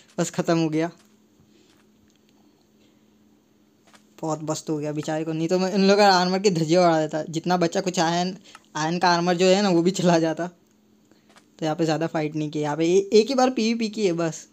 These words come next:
पर मज़ा बहुत आया था अपने को, वो याद है। अभी मैं चला, अभी मैं यहाँ से डायरेक्ट स्पॉन पे जाऊँगा क्योंकि एक्सपी कलेक्ट करना है।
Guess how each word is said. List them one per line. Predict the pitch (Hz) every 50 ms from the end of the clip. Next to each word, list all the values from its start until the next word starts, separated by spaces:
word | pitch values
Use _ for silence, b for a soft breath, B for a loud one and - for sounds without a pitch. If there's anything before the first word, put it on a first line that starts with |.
| _ -
पर | 175 170
मज़ा | 165 165 156 170 196
बहुत | 190 180 165
आया | 160 147 147 147
था | - 160
अपने | 151 156 - 160
को, | 151 - - - _ b b b b b b b - -
वो | 175
याद | 160 156 147 147 147 151
है। | 160 170 _ _ _ _ _ _ _ _ _ _ _ _ _ _ _ _ _ _ _ _ _ _ _ _ _ - - _ _ - _ _ _ b b b b b b -
अभी | 170 165 180 185
मैं | 185 175 175 180 185
चला, | 202 196 196 196
अभी | 190 185 196 202
मैं | 202 196 202 190
यहाँ | 185 185 185
से | 190 214
डायरेक्ट | 196 180 180 233 254
स्पॉन | - - 185 165 170 180
पे | 202 196
जाऊँगा | 196 190 190 208
क्योंकि | 208 - 175 185
एक्सपी | 175 151 - - - 170
कलेक्ट | 160 165 147 143 - -
करना | 160 156 165 165
है। | 165 160